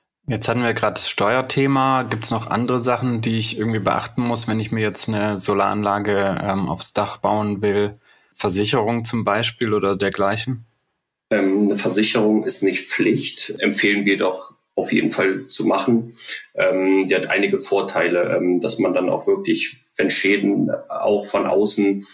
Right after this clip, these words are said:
Speaker 2: entstehen, dass man da dann versichert ist. Ähm, bei Ertragsausfall, dass man da versichert ist. Also gibt super viele individuelle Versicherungen,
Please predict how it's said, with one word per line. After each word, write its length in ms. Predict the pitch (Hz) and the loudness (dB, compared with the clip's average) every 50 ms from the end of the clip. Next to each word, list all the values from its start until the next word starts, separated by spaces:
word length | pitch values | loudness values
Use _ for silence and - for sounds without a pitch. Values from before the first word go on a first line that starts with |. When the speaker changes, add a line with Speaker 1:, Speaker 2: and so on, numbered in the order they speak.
| - - - _ | -20 -20 -8 _
Speaker 2:
entstehen, 580 | - 98 98 - - - 98 95 95 101 98 | -2 0 0 0 0 2 2 2 4 2 0
dass 160 | 95 95 - | 0 -2 0
man 160 | - 95 90 90 | 0 0 2 2
da 180 | 92 92 92 | 2 2 2
dann 180 | 90 - 107 - | 2 0 -2 -2
versichert 440 | - - 95 98 95 - 95 - - | -2 0 0 0 0 0 -2 -2 0
ist. 320 | 92 92 90 - - - | 0 0 0 -2 -4 -2
Ähm, 400 | 95 92 90 92 92 90 92 - - _ _ | 0 0 0 0 -2 -4 -6 -8 -14 _ _
bei 240 | - 90 82 92 92 | -8 -2 0 0 2
Ertragsausfall, 1040 | 92 - 87 - - - 92 98 107 107 - 110 - - - - - 92 92 92 95 | 2 0 0 -2 -2 0 0 0 0 -2 -2 -2 -2 -2 -2 -2 0 0 0 2 0
dass 180 | 90 - - | -2 -2 -2
man 120 | - - 90 | -2 0 0
da 180 | 90 92 90 | 0 0 0
versichert 480 | - - 87 87 98 95 - 95 92 - | -2 -4 -2 0 -2 0 0 -2 -2 0
ist. 460 | - - 78 - - - - - - - | 0 -2 -2 -2 -6 -12 -14 -12 -4 -2
Also 220 | - - 95 92 | 0 0 0 0
gibt 160 | - - - | -2 -2 -2
super 320 | - - 104 98 110 104 - | -2 -2 -2 0 -2 -4 -2
viele 460 | - - - 107 98 98 95 95 - - - _ _ | -2 -2 0 2 2 2 2 0 -6 -12 -18 _ _
individuelle 640 | 117 113 117 117 104 104 104 98 - - 95 98 98 | 2 4 4 4 4 2 2 2 2 2 2 2 2
Versicherungen, 680 | - 101 - - 120 120 - 123 110 110 107 107 107 | 0 0 0 0 0 2 2 2 4 4 4 2 0